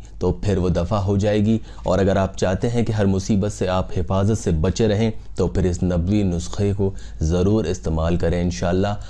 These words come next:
آپ کو یقیناً فائدہ حاصل ہوگا۔ آمین۔ اس کو پڑھنے کے بعد آپ اپنی مصیبت کے فوری دفع ہونے کے لیے دعا کریں۔ دعا آپ کی خدمت میں میں پڑھ کر بتلا دیتا ہوں۔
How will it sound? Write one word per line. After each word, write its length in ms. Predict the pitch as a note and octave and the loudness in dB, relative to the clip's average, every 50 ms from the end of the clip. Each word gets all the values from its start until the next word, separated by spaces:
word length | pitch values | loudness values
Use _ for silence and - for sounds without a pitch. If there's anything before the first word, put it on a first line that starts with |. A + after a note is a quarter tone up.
| - - | -10 -6
آپ 280 | - E2+ F2 F2 - - | -2 -2 -2 -2 -2 -2
کو 140 | - F#2 F#2+ | 0 2 2
یقیناً 500 | E2+ D#2+ E2+ E2+ - G#2+ G#2+ G#2 G2+ G2+ - - | 2 0 0 -2 0 0 0 0 0 -2 -2 -2
فائدہ 280 | - D#2 D#2+ D#2 D#2+ D#2+ - | -2 0 0 0 -2 -2 -2
حاصل 340 | D#2 D2 - - - E2 D#2 | -4 -4 -4 -2 -2 -2 -2
ہوگا۔ 260 | D#2 - D#2+ - - - - - - - - - - D2+ | -2 -2 -4 -4 -6 -8 -8 -8 -6 -6 -6 -4 -2 0
آمین۔ 300 | D#2 E2 F2 F2+ F2+ F2 - - - - - | 0 0 2 2 0 0 -2 -6 -8 -6 -2
اس 160 | C3 B2 - | -2 -2 0
کو 120 | - D#3+ D3+ | 0 0 0
پڑھنے 300 | - C#3+ B2+ A#2+ A#2+ A2+ | 2 2 2 2 2 2
کے 80 | G#2+ | 2
بعد 180 | G2 G2 F#2 F#2 | 2 2 2 2
آپ 240 | F#2+ F#2 F#2 F2+ - - | 2 0 0 0 -2 -4
اپنی 260 | - - G#2+ G2+ G2+ | -2 0 2 2 2
مصیبت 560 | G2 F#2+ F#2 - - A2+ G2+ A2 G#2 - - | 2 2 0 2 2 2 2 2 0 -2 -2
کے 120 | - G2 F2+ F2+ F2+ - - - - | 0 0 0 0 -2 -6 -8 -8 -8
فوری 360 | - - - D3+ C#3+ C#3+ C#3+ | -8 -2 2 2 4 4 4
دفع 280 | C3 G#2 G2+ G2 - A2+ | 4 2 0 0 0 -2
ہونے 280 | F2+ F#2+ F#2+ F#2 F2+ F2 | 0 0 0 0 0 2
کے 100 | - F#2+ | 2 2
لیے 100 | F#2+ F#2 F2 F#2+ | 2 2 2 0
دعا 220 | F#2 A#1 C2+ - | 0 0 0 0
کریں۔ 280 | F2 - D#2+ D#2 D#2 D#2+ E2 F2 | 0 0 -2 -2 0 0 0 2
دعا 260 | G2 G#2 A#2 A#2+ A#2 - - | 2 2 2 2 0 -2 -2
آپ 260 | - F2 F#2 F#2 - - | -2 0 0 0 0 0
کی 160 | - G2 G2 F#2+ | 0 0 0 0
خدمت 480 | - - - F#2 E2 F#2+ G2+ G#2 - - | -4 -2 -2 0 0 0 0 -2 -2 -2
میں 140 | G2 G2 G2+ | -2 0 2
میں 240 | F#2 E2+ E2 D#2+ D#2+ D#2+ E2 | 0 0 0 -2 -2 -4 -2
پڑھ 180 | - G#2 F#2 F#2 - | -2 0 0 2 2
کر 160 | G#2 G2+ G2+ G2 D#2+ | 0 0 0 0 0
بتلا 300 | E2+ D#2+ - - F2 E2 E2 | -2 -2 -2 0 0 0 2
دیتا 200 | D#2+ E2 D#2 E2+ | 0 0 0 0
ہوں۔ 200 | E2 F2+ G#2 B2 | 0 0 0 0